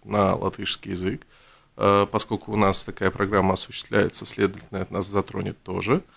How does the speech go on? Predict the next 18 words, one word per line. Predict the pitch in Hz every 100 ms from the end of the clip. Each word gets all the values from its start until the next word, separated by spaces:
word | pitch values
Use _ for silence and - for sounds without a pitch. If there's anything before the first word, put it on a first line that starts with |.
| - - _ _ _
Поэтому | 104 101 104 101
в | 113
этом | 123 104
году | 101 101
у | 95
нас | 95 -
есть | 98
возможность | - 98 98 92 90 - - _ _ _ _ _ -
отдышаться | 117 104 98 - 92 - 147 175 _ -
перед | 127 123 - _ _ _
какими-то | - - 120 113
резкими | 113 110 - 120
движениями. | 113 113 120 110 113 117 - - - - _ _
И | 156 165 175 170 160 - _ _ _ _
несмотря | - 123 135 131 127 127 131 127 101 92 90 - _ _
на | 107 113 107 104 95 90 - - _ _ _ _ _ _ _ _ _
то, | - 120 107
что | - - 101 98 95 92 92 92 64